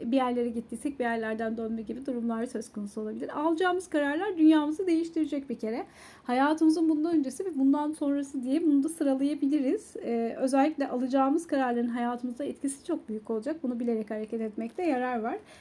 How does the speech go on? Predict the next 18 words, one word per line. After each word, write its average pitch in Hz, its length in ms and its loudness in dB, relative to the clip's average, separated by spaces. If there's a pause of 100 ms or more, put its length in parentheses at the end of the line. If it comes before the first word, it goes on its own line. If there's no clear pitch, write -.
(140)
Evet, 370 220 0
hayatımızdan 302 640 4
memnunuz. 269 500 4
Kararsız 254 480 -2
kaldığımız, 233 560 0
böyle 240 180 0
ikili - 260 -4
ilişkileri 233 440 -2
çok 240 200 -10
sorun-, 233 400 -2 (160)
sorguladığımız 233 760 -2
bir 240 60 -4
zaman 233 340 -2
zarfından 233 540 -2
da 220 40 0
geçiyor 240 500 0
da 214 60 -4
olsak, 214 440 -4